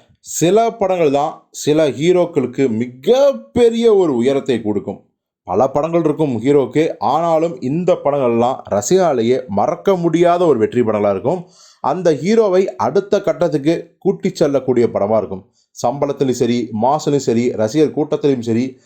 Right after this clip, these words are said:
அவருடைய அந்த பொசிஷன்லையும் சரி, இதெல்லாம் வேற லெவல்ல ஒரு உயரத்தை கூட்டு போகும். அப்படி பல ஹீரோக்களுக்கு பல படங்கள் இருக்கு. ரஜினிக்கு ஒரு பாஷா மாதிரி,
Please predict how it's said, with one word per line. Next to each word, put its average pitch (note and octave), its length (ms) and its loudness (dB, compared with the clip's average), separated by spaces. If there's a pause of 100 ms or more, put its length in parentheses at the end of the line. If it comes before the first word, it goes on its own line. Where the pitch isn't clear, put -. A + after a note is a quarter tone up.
(160)
அவருடைய C#3 640 2
அந்த A2+ 360 -2
பொசிஷன்லையும் F3 600 0
சரி, C#3 300 -2
இதெல்லாம் A2+ 440 0
வேற D3+ 360 2
லெவல்ல D#3 520 2
ஒரு C3 140 2
உயரத்தை A2 320 0
கூட்டு G2 200 -2
போகும். G#2 340 -2 (280)
அப்படி F#3+ 500 0 (380)
பல C#3 260 0
ஹீரோக்களுக்கு D#3+ 480 0
பல A2 220 -2
படங்கள் A2+ 300 0
இருக்கு. F#2 260 -6 (380)
ரஜினிக்கு C3 460 -2
ஒரு A2+ 160 2
பாஷா A2+ 400 -2
மாதிரி, G2+ 360 -4